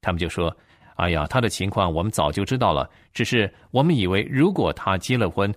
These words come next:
他自然就会改变的。”但是可惜的是，这个人始终没有改变。但是辛苦的却是这个做母亲的，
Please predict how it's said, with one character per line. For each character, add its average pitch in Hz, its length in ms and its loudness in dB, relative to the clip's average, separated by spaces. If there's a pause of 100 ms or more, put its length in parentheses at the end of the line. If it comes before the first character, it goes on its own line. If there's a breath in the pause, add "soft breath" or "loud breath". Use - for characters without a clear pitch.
(140 loud breath)
他 120 440 2
自 196 220 2
然 95 240 2
就 107 140 0
会 90 240 0
改 80 260 -4
变 87 220 -2
的。” - 120 -6 (920)
但 92 140 -2
是 95 100 -4
可 - 160 -4
惜 - 160 -4
的 80 80 -4
是， 76 320 -4 (240)
这 123 160 0
个 87 120 -2
人 78 340 -2 (140)
始 87 420 -4
终 127 260 0
没 92 120 0
有 80 100 -2
改 - 160 -6
变。 - 220 -8 (880)
但 180 120 4
是 156 120 4
辛 240 200 0
苦 120 160 0
的 98 280 0
却 - 180 0
是 117 100 0
这 104 120 0
个 95 80 0
做 110 180 0
母 67 180 -6
亲 85 220 -6
的， 76 100 -6